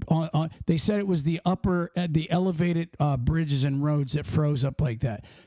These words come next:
Don't you think that some of those drivers would have went, "Whoa, I better back out, man. I'm hearing all that crazy stuff up ahead." But instead,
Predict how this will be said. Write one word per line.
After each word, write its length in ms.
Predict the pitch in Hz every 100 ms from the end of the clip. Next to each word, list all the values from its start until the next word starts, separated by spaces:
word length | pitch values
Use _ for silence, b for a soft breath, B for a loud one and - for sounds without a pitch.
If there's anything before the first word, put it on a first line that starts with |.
| B
Don't 240 | 202 277
you 120 | 311
think 340 | 269 254 254 226
that 80 | 156
some 300 | - 208 208
of 40 |
those 180 | 220 190
drivers 420 | 202 190 180 156
would 80 | 170
have 80 | 170
went, 180 | 151 170
"Whoa, 360 | 160 185 156
I 80 | 135
better 180 | 175 120
back 380 | 104 123 123 151
out, 240 | 190 156
man. 200 | 127 151
I'm 180 | 156 143
hearing 300 | 143 190 175
all 200 | 170 190
that 180 | 165 -
crazy 400 | 180 190 190 175
stuff 320 | - 208 165
up 140 | 180
ahead." 460 | 180 180 233 202 123 b b b b b b b
But 100 | 208
instead, 560 | 233 208 - 277 262